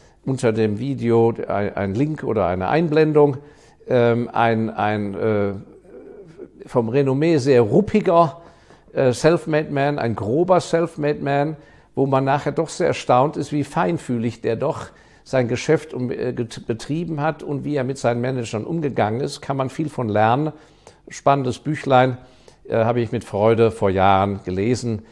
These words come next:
kann ich Ihnen empfehlen. Alan Sugar. Ja, ansonsten wie immer, ich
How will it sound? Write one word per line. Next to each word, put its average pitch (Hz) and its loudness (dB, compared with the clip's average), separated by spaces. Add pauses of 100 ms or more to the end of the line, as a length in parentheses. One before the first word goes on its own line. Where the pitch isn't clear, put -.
(280)
kann 104 0
ich 95 -8
Ihnen 95 -6
empfehlen. 85 -4
Alan 98 -2
Sugar. 120 4 (460)
Ja, 160 8
ansonsten 139 2
wie 135 -2
immer, 165 4
ich - -12